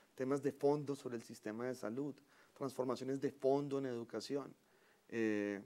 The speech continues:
entiendo las, las quejas de un plan que es reformista, eh, que es ambicioso,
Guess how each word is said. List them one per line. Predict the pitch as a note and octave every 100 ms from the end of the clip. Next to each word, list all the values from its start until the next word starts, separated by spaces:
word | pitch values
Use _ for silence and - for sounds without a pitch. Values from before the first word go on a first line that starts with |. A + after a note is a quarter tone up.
| - -
entiendo | B2 A2+ A#2 A2+ C#3
las, | E3 D3 - -
las | A#2 A#2
quejas | - A#2+ C#3 D#3+ C#3+
de | B2+
un | A#2+
plan | B2 C3
que | B2+
es | C#3+ C#3
reformista, | D3+ D3 - B2 G#2+ B2 C#3+ A#2+ - - - _ _ _ _ _ -
eh, | A#2 -
que | B2
es | A#2+
ambicioso, | C3+ B2+ A2 G#2+ - C#3+ A#2+ A#2